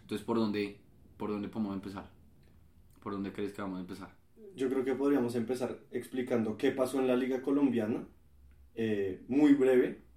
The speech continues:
Speaker 2: porque igual es, es bastante largo. Eh, después nos vamos a Argentina, mil novecientos cuarenta y ocho,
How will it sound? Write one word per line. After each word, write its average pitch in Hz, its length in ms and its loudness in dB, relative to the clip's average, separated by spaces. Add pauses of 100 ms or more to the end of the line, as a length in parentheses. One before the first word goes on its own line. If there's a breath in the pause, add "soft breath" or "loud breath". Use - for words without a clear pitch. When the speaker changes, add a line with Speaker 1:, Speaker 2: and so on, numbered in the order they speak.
(160)
Speaker 2:
porque 110 380 -2
igual 98 220 -4 (220)
es, - 20 -6 (100)
es 110 40 -8
bastante 113 460 -2
largo. 113 360 0 (640)
Eh, 113 380 0 (180)
después 127 420 2
nos 120 140 2
vamos 127 240 2
a 139 40 2
Argentina, 135 520 2
mil 143 140 2
novecientos 113 460 -2
cuarenta 117 380 -2
y 123 100 4
ocho, - 280 -6